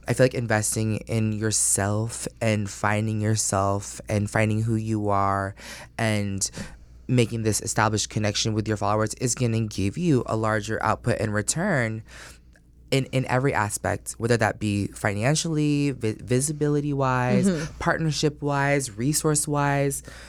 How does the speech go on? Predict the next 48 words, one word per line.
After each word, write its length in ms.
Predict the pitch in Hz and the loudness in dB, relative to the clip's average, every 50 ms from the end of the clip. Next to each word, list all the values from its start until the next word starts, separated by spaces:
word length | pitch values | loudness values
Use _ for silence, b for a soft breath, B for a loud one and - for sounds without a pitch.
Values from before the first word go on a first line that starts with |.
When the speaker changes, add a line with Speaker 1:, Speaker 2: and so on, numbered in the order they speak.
| B B B - | B B B -2
Speaker 1:
because 400 | 156 151 151 190 185 180 165 147 | -2 -2 0 2 0 0 0 0
you'll 100 | 135 135 | -2 0
have 200 | 131 131 127 131 | 0 0 0 0
that 160 | 120 110 - | 0 -2 -2
fan 260 | - 117 127 135 135 | -2 0 0 0 0
base. 320 | 123 117 - - - - | 0 -2 -2 0 -2 0
And 80 | 139 139 | 0 0
I, 300 | - - 139 151 165 170 - | 0 2 2 2 2 0 0
I 120 | - 143 156 | 0 0 0
lived 220 | 180 196 185 190 | 0 -2 0 0
at 120 | 175 151 | 0 0
home, 240 | 143 151 147 147 147 - - - - - - - - - - - - - - - - | 0 0 0 0 -2 -4 -6 -12 -16 -16 -20 -20 -20 -20 -20 -20 -20 -20 -20 -12 -4
um, 460 | - 131 127 123 123 123 117 110 - - | 0 2 2 2 2 0 -2 -4 -4 -4
in 100 | 123 131 | -2 0
Orlando, 280 | 127 123 120 120 127 123 | 0 2 2 2 0 0
Florida, 500 | - - 117 113 117 123 135 151 170 170 B B B B B B B B B B | 0 0 0 0 2 2 2 0 0 -2 B B B B B B B B B B
until 200 | B - - 139 | B -2 2 4
I 40 | 131 | 4
was 140 | 131 135 - | 4 2 0
twenty-five, 560 | - - 127 117 113 - 123 139 139 104 104 | -2 -2 -2 -2 -2 -2 0 0 0 0 0
and 100 | 104 107 | 0 0
then 80 | 107 104 | 2 2
I 60 | 107 | 4
Speaker 2:
Mm-hmm. 80 | 107 107 | 4 2
Speaker 1:
moved 200 | 110 110 110 113 | 2 0 0 0
out 200 | 110 107 104 - | 0 0 0 0
at, 180 | - 95 90 - - | -2 -4 -6 -6 -6
right 160 | - 117 117 | -4 -4 -4
before 240 | 113 117 - 120 110 | -4 -4 -2 0 0
I 40 | 110 | 0
turned 180 | - - 110 | 0 -2 -2
twenty-six. 760 | 104 - 107 101 101 101 - - 117 117 - - - - - - B B B B B B | -2 0 0 0 0 0 0 2 2 0 0 -2 -4 -4 -4 -6 B B B B B B
And 120 | - 123 | -2 0
that's 160 | 127 120 120 - | 0 0 0 -2
because 560 | - 123 - 127 120 113 110 110 113 110 - - | -4 -6 -4 0 0 0 2 0 0 -2 -4 -2
I 100 | - 117 | -2 -2
invested 600 | 110 110 107 110 104 113 117 - - - 139 135 | -2 -2 -2 0 0 0 0 0 -2 -2 0 0
in 140 | 135 131 | 0 0
my 160 | 131 127 123 120 | 2 0 0 0
followers. 760 | - - 113 110 110 110 110 110 110 110 107 107 107 - - | 0 0 0 0 2 0 0 0 0 0 2 0 0 0 -2
I, 140 | - 101 - - | -2 -4 -2 0
I 100 | - 107 | 0 0
was 220 | 104 104 101 - - | 0 0 -2 -2 -4
talking 420 | - - 147 151 151 - 156 147 | -2 0 0 0 0 0 -2 0
to 140 | - - 147 | 0 -2 -2
them. 400 | 139 139 131 127 127 127 127 127 | 0 0 0 2 2 0 0 0
I 60 | 117 | -2
was 200 | 104 101 95 - | -2 -2 -4 -4